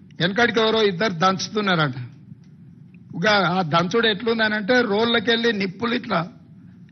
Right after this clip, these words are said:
ఎగురుతున్నాయి. ఇక ఆ దంచడం చూసి అందరు, "అబ్బా ఏం దంచుతురు, ఏం దంచుతురు" అని అందరు చప్పట్లు కొడుతూనే ఉన్నారు భజన పాటలు అందరు. ఓ అరగంట అయినాక ఓ ము-,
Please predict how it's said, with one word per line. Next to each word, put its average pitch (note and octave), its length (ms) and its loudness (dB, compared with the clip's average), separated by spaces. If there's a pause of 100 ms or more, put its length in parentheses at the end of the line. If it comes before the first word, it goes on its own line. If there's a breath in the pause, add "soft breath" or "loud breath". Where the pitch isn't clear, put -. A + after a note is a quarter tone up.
ఎగురుతున్నాయి. G3+ 600 0 (420)
ఇక E3 100 -2
ఆ F3 140 4
దంచడం F#3 540 0
చూసి G#3+ 540 -2 (360 loud breath)
అందరు, A3 400 0
"అబ్బా E3+ 340 2
ఏం G#3 340 0
దంచుతురు, A3 420 -2
ఏం G#3 280 2
దంచుతురు" A3+ 420 -2
అని G#3+ 160 0
అందరు G3+ 340 -2
చప్పట్లు F#3+ 420 -2
కొడుతూనే F3+ 380 0
ఉన్నారు E3 200 -2
భజన D#3+ 240 -2
పాటలు D3+ 300 -2
అందరు. A#2+ 240 -6 (520 loud breath)
ఓ G3+ 60 -2
అరగంట A#3 480 4
అయినాక A#3 360 4
ఓ A3+ 200 4
ము-, F#3+ 280 -6